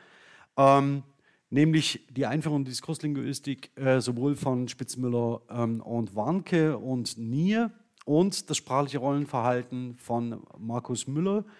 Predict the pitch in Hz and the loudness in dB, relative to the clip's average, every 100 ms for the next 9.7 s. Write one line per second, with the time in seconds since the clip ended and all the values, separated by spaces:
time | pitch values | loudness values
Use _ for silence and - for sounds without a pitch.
0 | - - - - _ - 143 151 147 143 | -20 -20 -20 -20 _ 2 2 6 6 6
1 | - 147 147 135 143 165 160 147 156 143 | 2 -2 0 -2 0 0 2 0 -2 -2
2 | 143 143 135 127 147 143 135 151 139 143 | 0 0 0 0 2 2 2 -2 -2 -2
3 | 139 127 135 139 127 131 120 - - 135 | -4 -4 -4 -2 -2 -4 -4 -10 -2 2
4 | 127 131 - _ _ _ _ - 101 143 | 4 2 -4 _ _ _ _ -4 0 2
5 | 151 135 123 165 170 160 160 165 151 143 | 4 2 0 0 2 2 2 2 0 -4
6 | 147 151 - 139 147 139 - 127 131 160 | -4 -4 -2 -2 0 -2 -2 -2 2 2
7 | 139 110 98 - 104 104 135 165 - - | 2 0 -4 -6 -4 -2 -2 -4 -6 -16
8 | - - _ 127 127 131 131 131 127 117 | -20 -20 _ 4 6 6 4 2 -2 -6
9 | - 120 131 170 156 - | -14 -2 0 2 0 -4